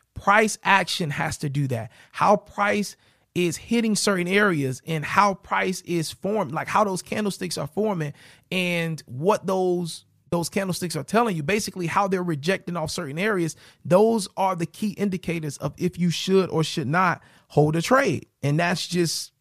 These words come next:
you know, that's just what it is, you know, just point blank period. That's just what it is. So anyway, I grew my account today, uh, four percent. So four percent, I just did the calculation. I j-,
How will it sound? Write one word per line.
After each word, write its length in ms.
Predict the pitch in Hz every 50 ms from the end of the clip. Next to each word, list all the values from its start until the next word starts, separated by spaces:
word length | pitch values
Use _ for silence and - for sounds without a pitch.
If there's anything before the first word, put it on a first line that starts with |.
| _ _ _ - -
you 80 | 233
know, 140 | 165 127 120
that's 160 | 147 160 -
just 180 | - 185 180 151
what 160 | 160 180 180
it 100 | 190 208
is, 400 | 302 349 269 - - - - - _
you 180 | - 123 147 160
know, 300 | 151 160 196 233 285 - _ -
just 200 | - 180 165 -
point 180 | 196 185 170
blank 220 | 170 180 185 180 -
period. 260 | 233 220 170 113 107
That's 160 | 151 156 -
just 140 | 175 160 160
what 140 | 170 175 180
it 80 | 196
is. 220 | 240 220 - - - - - - -
So 160 | - - 247
anyway, 320 | 285 311 285 262 247 233 220 - - - -
I 100 | - 196
grew 180 | 180 180 269 294
my 220 | 277 254 226 214
account 320 | 226 - 233 233 214 196 180
today, 420 | 208 208 196 196 190 190 180 - -
uh, 220 | - 165 165 156
four 220 | - - 233 233 214
percent. 360 | - 190 - - 123 - - _ _
So 160 | - - 165
four 220 | 151 - 220 226 220
percent, 300 | 220 196 - 175 143 139
I 40 | 151
just 200 | 147 175 151 156
did 120 | 175 156
the 40 | 156
calculation. 640 | - 170 147 151 147 156 151 147 135 - - 135 127 - - - - - -
I 80 | - 147
j-, 140 | 151 -